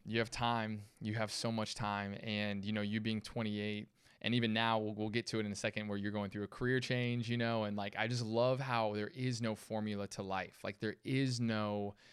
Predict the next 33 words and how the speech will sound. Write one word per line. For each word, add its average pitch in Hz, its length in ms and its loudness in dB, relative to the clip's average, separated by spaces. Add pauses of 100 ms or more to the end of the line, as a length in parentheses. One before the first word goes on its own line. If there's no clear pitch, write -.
(440)
"My 110 140 2
major 160 440 6
is 139 120 2
gonna 143 160 0
make 131 180 0
sense 139 340 0
because 117 300 -2
of 110 140 -4
this, 135 340 4
and 113 100 0
then 104 160 0
because 113 280 -2
of 107 80 0
this." 113 240 2
And 110 120 -4
I 104 140 0
love 110 300 2
letting 107 140 0
people, 107 180 -2
like, 95 120 -4
"Hey, 127 120 -2
you're 120 180 0
gonna 185 140 0
change 127 400 -2
jobs 104 640 0
that 107 180 2
literally 185 340 8
gonna, 170 180 4
you 156 120 2
can 170 140 4
go 147 120 12
from, 143 160 2
like, 120 240 4